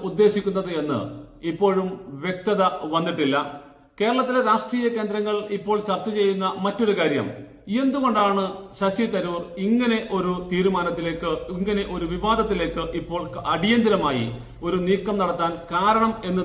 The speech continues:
തന്നെയാണ്. അത് വിശ-, വിലയിരുത്തുമ്പോൾ ഏതാനും വർഷം മുൻപ്, എനിക്ക് തോന്നുന്നത് ഒരു മൂന്ന് വർഷങ്ങൾക്ക് മുൻപ് കോൺഗ്രസിലെ അടുത്ത മുഖ്യമന്ത്രി ആരായിരിക്കണം എന്ന ചർച്ചകളിൽ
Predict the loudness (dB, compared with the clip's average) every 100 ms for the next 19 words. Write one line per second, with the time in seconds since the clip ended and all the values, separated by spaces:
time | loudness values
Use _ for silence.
0 | 0 2 2 2 2 -4 -12 -18 -20 -20
1 | -14 -4 2 2 2 0 -6 -2 0 2
2 | 4 4 4 2 2 2 0 -2 -8 -16
3 | -8 2 4 4 2 0 0 2 4 4
4 | 4 2 0 -4 -10 -16 -12 -2 -2 2
5 | 2 2 2 2 2 2 0 0 0 0
6 | 2 0 0 -2 0 0 0 -2 -6 -2
7 | 0 0 0 0 -4 -12 -18 -18 2 4
8 | 4 2 0 0 2 2 2 2 0 2
9 | 2 2 0 -2 0 2 4 4 4 2
10 | 0 0 -2 -2 0 0 2 0 0 2
11 | 2 0